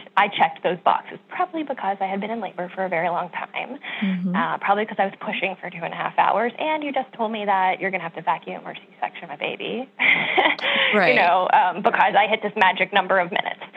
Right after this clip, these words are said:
Speaker 1: And, um, so, um, baby was born, put on my chest for about two minutes. Um,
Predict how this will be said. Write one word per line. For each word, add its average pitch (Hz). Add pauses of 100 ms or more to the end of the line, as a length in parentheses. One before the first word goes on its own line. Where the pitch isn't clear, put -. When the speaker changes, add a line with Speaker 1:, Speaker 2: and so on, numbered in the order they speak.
(440)
Speaker 1:
And, 190
um, - (1080)
so, 233 (380)
um, 214
baby 269
was 277
born, 208
put -
on 269
my 233
chest 196 (100)
for 196
about 208 (100)
two 226
minutes. 196 (640)
Um, 196